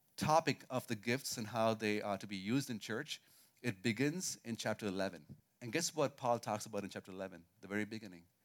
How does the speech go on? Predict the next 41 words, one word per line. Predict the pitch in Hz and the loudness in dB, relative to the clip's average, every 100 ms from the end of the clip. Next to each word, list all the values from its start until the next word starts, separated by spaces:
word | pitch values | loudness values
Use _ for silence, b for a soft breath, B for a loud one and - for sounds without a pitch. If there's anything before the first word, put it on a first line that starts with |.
| _ | _
He | - | -4
talks | 123 117 | -2 -2
about | 117 101 - - _ b b b _ | 0 0 -2 -14 _ b b b _
man | 101 107 107 | -6 -2 -2
being | 104 101 90 | -4 -6 -6
the | |
head | 87 98 87 - _ _ _ _ _ _ 95 | -8 -6 -8 -10 _ _ _ _ _ _ -18
of | 92 | -14
the | 95 | -10
woman. | 95 87 78 _ _ b b - | -8 -8 -12 _ _ b b -6
And | 120 | 2
then | 131 | 4
he | |
goes | 123 131 | 4 4
on | 131 | 4
to | 117 | 0
this | 107 | -2
whole | - 151 165 | -4 0 0
discussion | 147 - 139 139 | 0 0 0 0
of | 123 | -2
how | - - 139 147 156 156 B B _ | -2 0 4 6 4 -2 B B _
these | 131 107 | 0 0
gifts | 104 143 135 | 0 0 2
are | 123 | 0
being | 113 127 120 113 - - | 2 2 2 0 -6 -18
used | 110 131 139 135 - - _ _ _ _ - | -2 2 4 2 -2 -10 _ _ _ _ -12
improperly | 120 - 131 117 104 98 | -10 -2 -2 0 -2 -4
in | |
the | 92 | -6
church. | - 87 87 - b b b _ _ | -8 -12 -10 -12 b b b _ _
And | 117 | -4
then | 117 | -2
he | 117 | -2
comes | 131 113 | -4 -4
back | 101 131 127 104 - - _ _ _ _ - | -2 2 2 2 -2 -20 _ _ _ _ -10
to | |
the | 117 | -4
whole | 110 120 | -2 -2
submission | - 107 110 - 104 | -4 -6 -6 -10 -12
thing. | 104 90 - _ _ _ _ _ | -12 -14 -20 _ _ _ _ _
Now, | 135 127 | 0 0